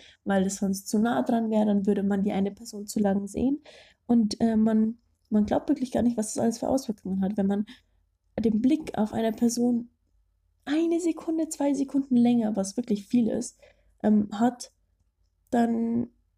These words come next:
würde das, also jetzt spontan würde es mir einfallen, dass es eigentlich, äh, Zweifel ausdrückt. Also Zweifel von der Person. Also wenn wir die Person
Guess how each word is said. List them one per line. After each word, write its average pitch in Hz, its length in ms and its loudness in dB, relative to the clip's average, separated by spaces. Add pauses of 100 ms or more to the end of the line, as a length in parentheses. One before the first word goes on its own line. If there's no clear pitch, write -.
(300)
würde 262 400 4
das, 277 220 2
also 214 220 0
jetzt 208 200 2
spontan 226 400 0
würde 240 100 4
es 240 100 -6
mir 233 100 2
einfallen, 233 300 -2
dass 220 160 -2
es - 220 -10
eigentlich, 226 560 -2
äh, 220 280 0 (640)
Zweifel 220 840 0
ausdrückt. - 840 -4 (120)
Also 208 200 0
Zweifel 254 340 0
von 226 120 0
der 202 80 2
Person. 208 360 2
Also 196 160 -4
wenn 208 140 4
wir 214 80 4
die 196 100 0
Person 202 340 -2